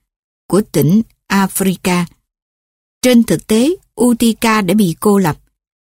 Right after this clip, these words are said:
tàn quân và các thành viên quý tộc của Viện Nguyên Lão thấy tình hình bất lợi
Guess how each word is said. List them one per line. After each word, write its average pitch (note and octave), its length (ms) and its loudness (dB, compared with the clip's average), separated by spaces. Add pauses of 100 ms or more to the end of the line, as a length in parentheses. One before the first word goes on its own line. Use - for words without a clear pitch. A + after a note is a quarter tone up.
tàn F#3+ 300 0
quân A#3+ 240 4 (160)
và D#3+ 100 0
các - 240 -6
thành D#3 220 0
viên G#3 260 2
quý C4 260 0
tộc D#3 220 -6
của G3+ 200 -2
Viện D3+ 200 0
Nguyên F#3 220 0
Lão E3 280 -2 (440)
thấy C4+ 260 0
tình D#3 160 0
hình C#3+ 260 0
bất - 200 -4
lợi D#3 280 0